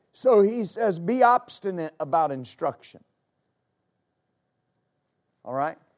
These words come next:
Usually when that word obstinate is used, it's, it's used in relation to somebody that's stubborn, somebody that's hard-headed. Oh, they're just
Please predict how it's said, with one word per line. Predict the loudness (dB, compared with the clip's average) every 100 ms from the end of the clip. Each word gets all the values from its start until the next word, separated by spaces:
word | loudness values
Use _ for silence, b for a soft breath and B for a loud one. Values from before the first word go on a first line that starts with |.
| _
Usually | -16 -10 -8 -10 -6 -6
when | -4 -8 -4
that | -4 -2
word | -2 -2 -4 -2
obstinate | -2 -2 -6 -12 -10 -8 -10 -6
is | -8 -8
used, | -12 -8 -4 -4 -6 -6
it's, | -4 -4 -8
it's | -8 -6 -6 -10
used | -10 -8 -8
in | -10
relation | -6 -4 -4 -6 -18
to |
somebody | -12 -8 -6 -6
that's | -8 -14
stubborn, | -18 -10 -2 0 0 -4 -10 _ _ _ _
somebody | -10 -8 -2 0 0 -2
that's | -2 -4 -4
hard-headed. | -10 -2 2 2 0 0 0 -4 _ _ _
Oh, | 4 6 6
they're | 4 0
just | -2 -4